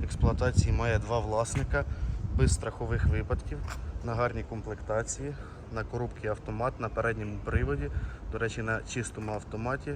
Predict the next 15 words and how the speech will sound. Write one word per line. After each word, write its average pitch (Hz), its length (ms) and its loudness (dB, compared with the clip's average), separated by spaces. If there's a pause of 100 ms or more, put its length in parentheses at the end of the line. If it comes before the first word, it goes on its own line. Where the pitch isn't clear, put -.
(120)
на 113 80 0
Айсіні, 113 440 -2
не 110 200 0
на 113 100 -2
Д 110 120 -2 (100)
С 104 100 -6
Г, 101 180 -2 (480)
з 107 60 -6
двигуном 113 420 2
один 107 240 8
і - 40 4
вісім - 320 4
Т - 220 10
С - 100 4
І. 101 220 6